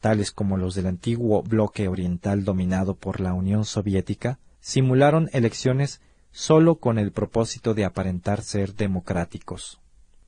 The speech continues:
Pero estas elecciones eran simples plebiscitos rigurosamente controlados para obtener la aprobación pública de los candidatos escogidos por los dictadores.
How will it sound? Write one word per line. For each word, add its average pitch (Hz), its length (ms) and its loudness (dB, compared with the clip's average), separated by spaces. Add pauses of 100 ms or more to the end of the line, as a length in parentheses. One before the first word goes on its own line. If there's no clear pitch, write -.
Pero 127 300 6
estas 123 420 0
elecciones 110 840 -2 (200)
eran 139 320 4
simples 170 580 2
plebiscitos 117 920 -2 (220)
rigurosamente 113 920 2
controlados 92 840 -2 (140)
para 113 200 6
obtener 107 520 0
la 104 260 0
aprobación 101 720 -2
pública 123 600 0 (260)
de 107 160 0
los 92 180 -2
candidatos 101 840 0
escogidos 113 760 -2
por 92 200 -4
los 87 160 -4
dictadores. 85 760 -6